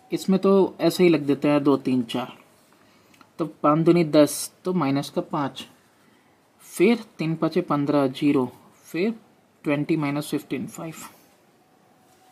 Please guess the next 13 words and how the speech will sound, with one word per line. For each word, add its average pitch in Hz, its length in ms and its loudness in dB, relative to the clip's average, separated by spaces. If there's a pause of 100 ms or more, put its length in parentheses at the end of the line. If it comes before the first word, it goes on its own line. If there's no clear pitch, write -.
(160)
ये 160 220 -4
सही 147 260 -10
है। 170 160 -10 (2000)
अब 175 240 -2 (480)
इसको - 240 -10
भी 165 100 -6
हमको 156 240 -6
क्या 151 160 -6
करना 160 280 -8
है, 156 160 -10
प्लॉट 131 460 -8
करना 127 440 -10
है। 143 180 -10